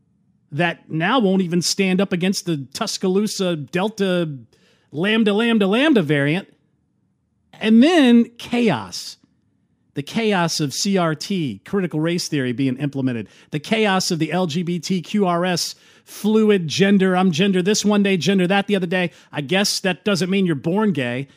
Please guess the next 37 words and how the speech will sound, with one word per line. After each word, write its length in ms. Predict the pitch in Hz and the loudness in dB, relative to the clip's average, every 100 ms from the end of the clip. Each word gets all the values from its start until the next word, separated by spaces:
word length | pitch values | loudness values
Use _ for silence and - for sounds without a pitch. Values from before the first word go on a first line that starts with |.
| _ - | _ -4
You're 120 | 160 | 0
not 240 | 208 165 | 0 0
born 240 | 156 214 202 | 0 2 2
a 20 | |
lesbian 420 | 135 127 113 156 | 0 -2 -2 -4
because 300 | 156 165 139 | -2 -4 -4
you 60 | 185 | -4
can 160 | 170 | -4
just 320 | 151 180 123 120 | -4 -4 -8 -10
the 100 | 156 | -6
next 240 | 180 - | -6 -6
day 320 | 135 208 190 | -4 0 0
decide 440 | 147 147 170 165 156 | -2 -2 -2 -2 -2
to 60 | |
be 120 | 170 | -2
non-binary, 920 | 170 185 180 165 185 220 170 127 127 123 | 0 2 2 2 2 2 2 2 0 0
or 120 | 135 | 2
maybe 240 | 156 160 | 2 0
you 160 | 160 160 | 0 0
want 200 | 160 156 | 0 -4
to 60 | 147 | -4
be 220 | 156 143 - | -6 -6 -8
cis 580 | - - 233 202 - - | -4 0 4 4 4 0
or 100 | 147 | -2
two-spirit, 840 | - 208 196 - 214 208 156 127 - _ - | 0 2 2 0 0 2 2 -2 -12 _ -8
right? 420 | 135 165 202 - _ - | -2 0 0 -4 _ -8
You 100 | 170 | -6
can 180 | 180 175 | 0 0
float 440 | - 190 208 208 | 0 2 2 2
through 180 | - 202 | 2 4
whatever 320 | 196 196 190 | 4 2 0
gender 640 | 170 113 202 196 196 190 170 | -2 0 2 4 2 0 -2
spectrum 640 | - - 220 214 202 202 | -6 -4 -6 -2 0 2
you 100 | 208 | 2
want 200 | 208 202 | 2 2
to 40 | 190 | 2
be 380 | 220 170 107 | 2 0 -2